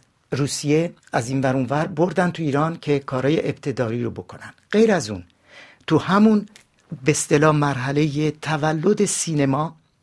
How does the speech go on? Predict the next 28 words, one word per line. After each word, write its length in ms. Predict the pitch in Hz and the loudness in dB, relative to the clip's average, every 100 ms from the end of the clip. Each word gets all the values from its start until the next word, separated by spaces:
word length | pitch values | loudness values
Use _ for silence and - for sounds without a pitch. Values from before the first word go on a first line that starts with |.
| - | -14
یعنی 120 | 104 | -12
صد 300 | 104 - 117 | -10 -6 -6
و 60 | 113 | -8
پنجاه 380 | - 120 110 113 | -12 -12 -12 -12
سال 260 | - 113 - | -12 -12 -12
پیش، 360 | 160 175 - - _ _ _ - _ _ | -10 -8 -10 -14 _ _ _ -20 _ _
تئوریای 760 | - 175 175 170 165 185 196 170 | 2 4 6 6 4 2 2 0
سینما 580 | - 147 131 123 120 104 | -2 0 0 2 0 -2
که 160 | 131 | -6
تازه 460 | 117 127 127 113 131 | -10 -4 -2 0 -2
بود 240 | 139 160 | -4 -2
وارد 280 | 143 127 127 | 2 2 2
ایران 320 | 123 95 82 | 0 -2 -6
شد. 260 | - - - _ _ _ _ - - | -10 -14 -18 _ _ _ _ -20 -20
فروخ 540 | - - 151 156 151 - | -14 -4 0 0 0 -2
قفاری 760 | 143 135 123 - 131 131 170 - _ _ _ - | -2 -2 -2 -2 0 0 -4 -6 _ _ _ -14
که 340 | - 107 113 - _ - | -8 -6 -8 -14 _ -10
متاسفانه 800 | 120 - 107 - - - 113 127 | -10 -8 -10 -12 -16 -12 -10 -10
توی 240 | - 139 | -12 -12
فرانسه 500 | 110 110 113 107 - | -10 -10 -8 -8 -8
فوت 320 | 160 - - | -10 -10 -12
کرد، 340 | - 120 135 - - - - - - | -8 -6 -6 -10 -20 -20 -20 -8 -2
یکی 220 | 139 170 | 2 2
از 160 | 123 | 2
بنیانگذارای 880 | 123 135 123 127 120 117 113 123 147 | 0 0 0 0 0 -2 0 2 2
کانون 460 | 160 - 135 139 156 | 0 -2 0 0 0
فیلم 360 | 156 175 175 | -2 -2 -2
بود. 200 | 127 98 | -2 -6